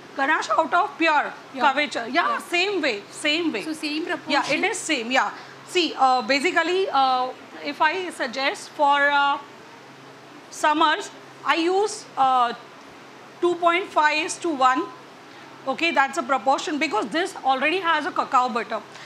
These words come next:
Speaker 1: And cacao butter is a very good, it has a very good viscosity and fat in its, itself.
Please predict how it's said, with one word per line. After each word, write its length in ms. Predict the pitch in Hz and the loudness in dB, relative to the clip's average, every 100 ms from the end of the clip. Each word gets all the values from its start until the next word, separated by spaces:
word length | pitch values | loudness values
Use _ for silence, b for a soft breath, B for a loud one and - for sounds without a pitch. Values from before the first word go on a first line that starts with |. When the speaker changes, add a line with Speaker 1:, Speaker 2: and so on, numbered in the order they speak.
| B | B
Speaker 1:
And 200 | 320 339 | -2 0
cacao 340 | 311 262 330 359 | -2 0 2 4
butter 300 | 311 302 349 | 2 0 -2
is 140 | 285 277 | -2 2
a 160 | 320 302 | 0 0
very 240 | 240 269 339 | -2 0 -2
good, 200 | 233 311 | -2 -2
it 120 | 277 285 | 0 0
has 240 | 320 359 | 0 0
a 60 | 381 | -2
very 220 | 285 330 | -2 -2
good 160 | 302 | -4
viscosity 640 | 269 262 - 320 330 277 294 | -2 -4 0 -2 -2 -4 -2
and 180 | 285 302 | -2 -4
fat 280 | - 262 254 | 2 2 2
in 160 | 269 254 | -4 -6
its, 180 | 254 - | -8 -6
itself. 480 | 269 - 311 247 | -8 -4 -2 -2